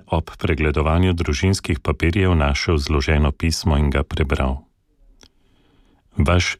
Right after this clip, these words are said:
sin je mentalno zaostal, zato naj ne hodi več v šolo."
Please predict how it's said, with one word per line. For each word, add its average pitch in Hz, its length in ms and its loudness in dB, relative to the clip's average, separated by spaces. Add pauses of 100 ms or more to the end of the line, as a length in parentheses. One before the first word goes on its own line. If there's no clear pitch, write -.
sin 110 520 0 (260)
je 85 180 0
mentalno 80 600 2
zaostal, 73 680 -2 (540)
zato 76 400 0
naj 78 240 2
ne 76 160 0
hodi 78 360 -2
več 69 360 -4
v 87 80 0
šolo." 62 480 -4